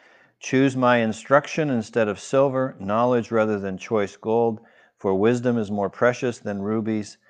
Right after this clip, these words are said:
and nothing you desire can compare with her." I love it. Nothing you can desire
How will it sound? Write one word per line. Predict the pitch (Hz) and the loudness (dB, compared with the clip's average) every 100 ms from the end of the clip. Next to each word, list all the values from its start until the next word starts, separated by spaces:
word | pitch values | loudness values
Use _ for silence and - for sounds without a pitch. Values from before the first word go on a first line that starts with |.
| _ _ | _ _
and | 90 95 | -6 0
nothing | 110 120 127 110 | 0 0 -2 -2
you | |
desire | 104 101 95 101 104 101 | -2 -2 2 4 4 0
can | - 98 92 | -4 -6 -8
compare | - 87 - 104 101 | -10 -10 -4 -2 0
with | 98 90 | -2 -6
her." | - 95 80 80 - | -4 -2 -2 -8 -12
I | 92 | 2
love | 104 95 | 4 4
it. | 78 - | 0 -4
Nothing | 104 113 123 110 | -4 -2 -2 -4
you | 104 | -6
can | - 98 95 _ _ _ | -8 -12 -14 _ _ _
desire | - 92 101 98 95 92 | -10 0 4 4 4 0